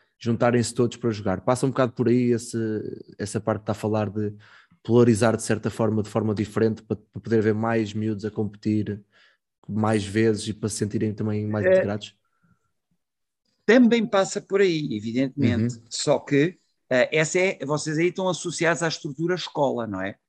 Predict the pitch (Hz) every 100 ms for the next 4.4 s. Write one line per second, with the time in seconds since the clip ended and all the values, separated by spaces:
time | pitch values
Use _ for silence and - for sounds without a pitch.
0 | _ _ - 113 113 117 117 - - 123
1 | 120 151 160 - _ - 127 143 143 -
2 | 117 117 104 131 120 160 180 190 226 -
3 | 190 185 156 185 - 170 156 156 180 -
4 | - 143 151 123